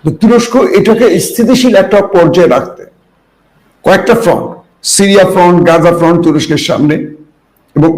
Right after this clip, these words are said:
ঐক্যের ফ্রন্ট, মুসলিম ঐক্যের ফ্রন্ট, এই জন্য তুরস্ক এখন সফর করছে মধ্যপ্রাচ্য।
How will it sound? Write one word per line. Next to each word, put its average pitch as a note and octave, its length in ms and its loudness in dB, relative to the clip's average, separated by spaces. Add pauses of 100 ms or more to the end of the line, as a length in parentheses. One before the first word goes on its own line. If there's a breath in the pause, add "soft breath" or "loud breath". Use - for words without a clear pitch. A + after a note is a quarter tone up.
ঐক্যের G3 420 0
ফ্রন্ট, C3 300 -6
মুসলিম E3 320 0
ঐক্যের - 300 -4
ফ্রন্ট, - 340 -10 (840)
এই D#3 100 2
জন্য F#3+ 220 2
তুরস্ক E3+ 340 0
এখন G3+ 460 -2
সফর D3 400 -2
করছে F3+ 360 -4
মধ্যপ্রাচ্য। A#2 760 -6